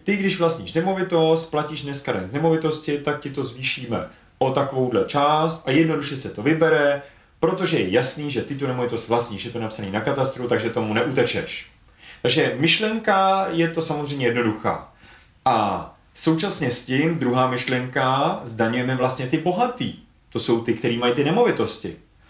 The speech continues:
Na druhou stranu v České republice ve vlastním bydlí naprostá většina lidí, konkrétně je to sedmdesát osm procent, má vlastní bydlení.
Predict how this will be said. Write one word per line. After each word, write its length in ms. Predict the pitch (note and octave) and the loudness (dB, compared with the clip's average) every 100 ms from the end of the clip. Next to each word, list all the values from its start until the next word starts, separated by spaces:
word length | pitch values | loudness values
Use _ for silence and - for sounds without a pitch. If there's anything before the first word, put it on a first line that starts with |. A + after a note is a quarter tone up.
| - - - | -20 -18 -6
Na 80 | E3+ | 0
druhou 240 | G3 F#3 | 2 4
stranu 340 | E3+ E3+ F3 | 4 2 2
v 60 | E3 | 2
České 300 | F3+ D#3+ F#3 | 2 0 2
republice 560 | D#3+ D#3 D3+ D#3 - D#3+ | 2 2 0 0 2 2
ve 100 | D3 | 2
vlastním 440 | D3 D3+ D#3+ D#3 | 2 0 -2 0
bydlí 440 | C#3+ C#3 D3+ D#3 | -2 -2 -2 -2
naprostá 500 | D3 D3 D3+ - D#3 | -2 0 0 0 0
většina 340 | C#3+ C#3 D#3 D#3 | 0 0 0 0
lidí, 460 | A#2+ G#2+ G#2+ G2+ A2 | -2 -2 -4 -4 -4
konkrétně 520 | B2 A#2 B2 B2 B2+ | -4 0 2 2 0
je 260 | B2 B2 A#2+ | -2 0 -2
to 80 | B2 | -2
sedmdesát 540 | B2+ B2 B2 C3 B2 | -2 -2 -2 -2 -2
osm 240 | A#2+ C#3 | -4 -6
procent, 560 | C3+ A#2 - A#2 B2 B2+ | -2 -2 0 0 -2 -6
má 240 | B2+ B2 | -2 0
vlastní 360 | A#2 A#2+ A#2+ C#3+ | 2 0 0 -2
bydlení. 500 | B2+ F#2 F2 E2 F2 | -4 -4 -6 -8 -12